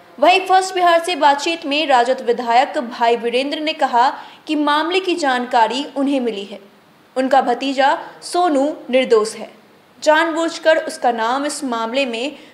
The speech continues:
घसीटा जा रहा है। पुलिस जांच में इसका खुलासा हो जाएगा। विधायक ने बताया कि इससे पहले भी बालू वाले मामले में नाम घसीटा गया था, जो बेबुनियाद था। उस मामले में क्या हुआ, ये सबको मालूम है।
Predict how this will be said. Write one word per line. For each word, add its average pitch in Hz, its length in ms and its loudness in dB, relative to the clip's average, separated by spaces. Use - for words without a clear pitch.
घसीटा 294 580 0
जा 220 180 -4
रहा 190 140 -8
है। - 320 -20
पुलिस 302 240 -2
जांच 285 320 0
में 285 100 -2
इसका 294 260 -2
खुलासा 220 720 -2
हो 262 120 0
जाएगा। 196 380 -6
विधायक 381 380 2
ने 403 100 -6
बताया 320 400 2
कि 349 140 -4
इससे 330 220 -6
पहले 294 380 -4
भी 277 260 -6
बालू 247 380 0
वाले 240 280 2
मामले 233 420 -2
में 233 180 -6
नाम 233 380 -4
घसीटा 247 520 -2
गया 294 200 2
था, 285 220 -8
जो 330 160 0
बेबुनियाद 262 880 0
था। 202 80 -14
उस 247 160 -4
मामले 226 340 -2
में 311 160 -2
क्या 226 140 2
हुआ, 202 320 -4
ये 302 60 -4
सबको 349 400 0
मालूम 190 320 -4
है। 202 120 -16